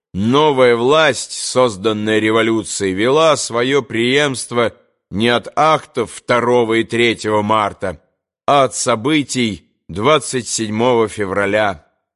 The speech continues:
Я могу прибавить, что и впоследствии в сознании многих лиц высшего командного состава, ставивших на первый план спасение Родины,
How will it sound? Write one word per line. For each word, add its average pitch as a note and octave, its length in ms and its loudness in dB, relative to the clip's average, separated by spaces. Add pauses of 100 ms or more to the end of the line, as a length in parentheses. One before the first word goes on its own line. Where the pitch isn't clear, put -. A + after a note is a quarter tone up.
(1040)
Я B2 400 2
могу A#2+ 380 0
прибавить, A#2 640 2
что A2 300 -2
и A2 80 0
впоследствии A2 1040 0
в E2 80 -10
сознании A2+ 640 -2
многих B2+ 640 -2
лиц B2+ 480 -2
высшего G#2 580 -4
командного G#2 640 -2
состава, G#2 840 -2 (460)
ставивших B2+ 880 0
на G#2 160 -4
первый A#2 420 0
план A#2 440 -2 (140)
спасение A2+ 840 0
Родины, G#2+ 680 0